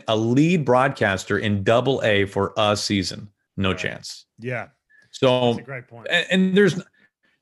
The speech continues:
Speaker 1: the, the feel for the front office, guys like Randy and Kevin Martinez, and I'm sure many other who went into, into making that decision, the feel for, "Hey, this is gonna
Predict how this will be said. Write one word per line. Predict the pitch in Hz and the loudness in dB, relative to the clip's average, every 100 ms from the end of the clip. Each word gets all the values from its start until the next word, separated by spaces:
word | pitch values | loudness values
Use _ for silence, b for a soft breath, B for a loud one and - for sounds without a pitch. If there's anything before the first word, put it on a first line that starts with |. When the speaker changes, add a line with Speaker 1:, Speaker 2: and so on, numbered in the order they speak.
| _ _ | _ _
Speaker 1:
the, | 151 160 | 2 4
the | 139 | 2
feel | 117 - 190 220 220 | 0 0 4 6 6
for | 220 | 4
the | 147 117 | 0 2
front | 151 135 | 2 4
office, | 123 - 107 92 85 - - | 2 2 2 2 2 -4 0
guys | 123 113 | 0 2
like | 104 | 0
Randy | 101 107 107 101 | 2 2 2 2
and | 90 | 0
Kevin | - 104 | -2 0
Martinez, | 95 - 95 95 87 - _ _ _ _ - | 0 0 0 0 -2 -10 _ _ _ _ -12
and | 104 | -4
I'm | 95 | -4
sure | 98 107 | 0 0
many | 98 98 | 2 2
other | 95 92 | 2 2
who | 90 | 0
went | 92 | 0
into, | 90 90 - - | -2 -4 -8 -10
into | 95 90 | -8 -4
making | 92 90 90 | -2 -2 -4
that | 87 | -4
decision, | - 101 90 | -2 -2 -2
the | 87 | -4
feel | - - 135 139 127 - _ _ _ _ | -6 0 4 4 2 -4 _ _ _ _
for, | 117 98 92 90 85 _ - | 2 2 2 0 -2 _ -4
"Hey, | 95 | -2
this | 87 107 | 0 -2
is | 107 | -2
gonna | 98 | -2